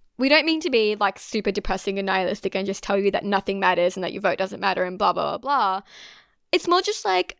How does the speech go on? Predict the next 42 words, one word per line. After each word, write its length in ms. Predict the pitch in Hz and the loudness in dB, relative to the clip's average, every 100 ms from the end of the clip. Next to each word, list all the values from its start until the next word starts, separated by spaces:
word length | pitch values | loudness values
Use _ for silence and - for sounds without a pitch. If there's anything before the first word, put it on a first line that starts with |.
| 247 | -4
be 100 | 359 | -2
critical 400 | - 226 214 226 | 0 -2 0 0
of 120 | 214 | 0
the 60 | 208 | 0
way 360 | 196 196 202 - | 2 2 0 -6
society 320 | 214 233 202 | -4 0 2
functions 380 | 196 190 - 208 | 0 -4 -4 -6
at 100 | - | -4
the 60 | |
moment, 380 | 196 170 196 285 | -4 -2 -2 -2
'cause 100 | 262 | -2
it 40 | 240 | 2
doesn't 220 | 247 311 | 0 0
have 260 | - 262 | 0 0
to 100 | - | 0
function, 320 | 240 220 220 220 - | 2 2 2 -4 -2
function 260 | 226 220 208 | -2 0 0
that 140 | - | 2
way. 260 | - - 208 - - - | 0 -2 -6 -14 -20 -8
I 80 | - | -4
feel 120 | 320 | 4
like 140 | 339 349 | 4 4
a 60 | |
lot 160 | 349 285 | 2 0
of 80 | 277 | 2
people 320 | 262 262 240 - | 0 0 -2 2
think 260 | 233 214 - | 4 4 2
that 120 | 226 - 208 _ | 0 0 -12 _
the 80 | 220 | 2
world 180 | 208 202 | 4 2
has 140 | 196 | 0
always 400 | - 196 214 233 | 2 2 2 0
functioned 480 | 247 240 226 254 247 | 0 0 0 0 0
this 200 | - 247 | -2 -2
way, 380 | 262 247 247 254 - | 0 2 2 0 0
and 280 | 214 214 208 - | 0 0 -2 -4
it 120 | 208 | -6
hasn't. 760 | - - - - 214 180 175 - - - - _ | -6 -14 -6 0 0 0 -10 -12 -18 -18 -20 _
These 240 | 254 254 | 0 0
laws 400 | 233 233 240 254 | 0 2 2 2
and 120 | 247 | -2
things 440 | 226 208 202 208 | -2 -2 -2 -6